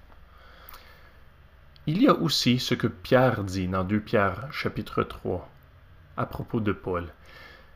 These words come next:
Il dit, « Considérez que la patience de notre Seigneur est votre salut.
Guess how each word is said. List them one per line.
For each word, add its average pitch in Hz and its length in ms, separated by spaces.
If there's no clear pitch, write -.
Il 139 160
dit, « 101 240
Considérez 147 640
que - 80
la 110 100
patience 135 680
de 120 80
notre 110 260
Seigneur 113 560
est 131 60
votre 110 320
salut. 92 500